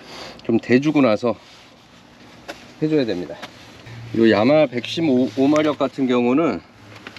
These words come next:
보시면 아시겠지만 요 오일 자체가, 오일 필터 자체가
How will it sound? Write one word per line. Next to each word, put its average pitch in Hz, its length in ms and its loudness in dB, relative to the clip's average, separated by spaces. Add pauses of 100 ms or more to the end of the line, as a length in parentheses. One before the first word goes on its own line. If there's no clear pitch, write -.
(680)
보시면 131 320 2
아시겠지만 117 1080 0
요 95 100 2
오일 123 380 0
자체가, 120 600 -2 (1600)
오일 139 240 6
필터 131 680 0
자체가 107 580 -4